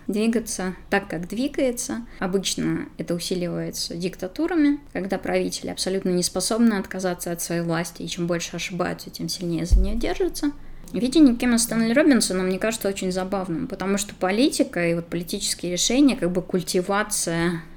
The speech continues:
не знаю, социальной политики, если можно так сформулировать, м, я такого в реальной жизни не могу назвать примеров. И мне кажется, что это было бы очень любопытно. Если вы соскучились по толстым томикам с большими инфодампами на тему науки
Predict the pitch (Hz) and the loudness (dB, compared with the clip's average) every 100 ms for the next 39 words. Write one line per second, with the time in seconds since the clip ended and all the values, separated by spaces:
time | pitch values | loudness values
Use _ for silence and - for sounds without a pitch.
0 | - - 170 160 147 - - 190 185 180 | -10 -6 -4 -4 -4 -4 -2 -2 0 -2
1 | - 175 190 233 226 160 160 - 170 170 | -4 -2 -2 -2 -4 -4 -8 -6 -4 -4
2 | 170 - - - 170 180 233 339 262 - | -6 -10 -10 -6 -4 -2 -2 -2 -4 -6
3 | - - - - 170 170 170 214 277 240 | -12 -20 -12 -6 -2 0 2 2 0 -2
4 | 220 240 233 208 185 185 170 180 233 247 | 2 2 2 0 0 0 0 0 0 0
5 | 220 202 220 - - 196 208 214 226 180 | 0 0 -2 -6 -2 0 2 2 2 2
6 | 175 160 - 175 170 160 - - - - | -2 -4 -6 -4 -2 -2 -6 -14 -10 -4
7 | 180 190 208 208 - 175 175 170 170 175 | -2 0 -2 -2 -6 -10 -10 -6 -2 -2
8 | 175 170 - 170 170 165 170 165 165 175 | -2 -4 -6 -6 -4 -4 -4 -6 -8 -4
9 | 208 208 202 196 190 185 240 233 175 180 | -2 0 0 0 -2 -2 -2 -2 -2 -4
10 | - 185 214 208 - 185 214 226 202 175 | -4 -2 0 0 0 0 2 2 2 0
11 | 170 185 - - 196 - 196 - 190 185 | -2 -2 -8 -8 -4 -2 0 2 2 0
12 | 175 - - 180 170 185 190 196 196 175 | 0 -2 -2 -4 -2 -4 -2 -2 -4 -4
13 | - 208 - - 180 175 165 185 - - | -4 -6 -12 -8 -4 0 0 -2 -6 -4
14 | 180 175 180 180 190 196 196 | -4 -2 -2 -2 -2 -6 -10